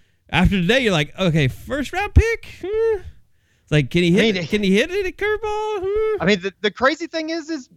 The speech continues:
Speaker 2: he still extended his hitting streak to seventeen games.
Speaker 1: Yeah.
Speaker 2: I mean, he, he had a double in the first inning and then came around and scored. So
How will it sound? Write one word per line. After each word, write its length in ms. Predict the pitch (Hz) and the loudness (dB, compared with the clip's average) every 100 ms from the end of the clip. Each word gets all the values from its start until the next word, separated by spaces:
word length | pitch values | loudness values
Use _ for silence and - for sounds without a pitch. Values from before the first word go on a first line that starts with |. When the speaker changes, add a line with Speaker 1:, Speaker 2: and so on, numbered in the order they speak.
| _ _ | _ _
Speaker 2:
he 160 | 240 | -4
still 360 | 262 - 339 330 | -4 -2 2 2
extended 440 | 285 - 339 330 | -2 -2 -2 0
his 260 | 269 247 - - | -2 -4 -8 -2
hitting 240 | 214 302 277 | 2 2 0
streak 240 | 285 254 | -4 -6
to 60 | - | -2
seventeen 460 | 262 240 226 240 | 0 0 -2 -2
games. 580 | 214 285 277 269 - - - | 2 2 0 -4 -10 -18 0
Speaker 1:
Yeah. 160 | 143 | 4
Speaker 2:
I 40 | 143 | 4
mean, 100 | 208 | 2
he, 260 | 196 214 175 | -4 -8 -6
he 100 | 214 | -2
had 140 | 277 | 0
a 60 | 262 | -2
double 320 | 196 285 285 | 0 -2 0
in 40 | 247 | 0
the 80 | 247 | 2
first 300 | 269 269 - | 0 -2 -2
inning 260 | 302 277 | -2 0
and 120 | 202 | 0
then 120 | 208 196 | 0 0
came 200 | 226 226 | 0 2
around 180 | 233 | 0
and 100 | 226 | -2
scored. 440 | - 262 277 185 113 | -6 -2 2 2 0
So 340 | - 165 156 | 2 4 4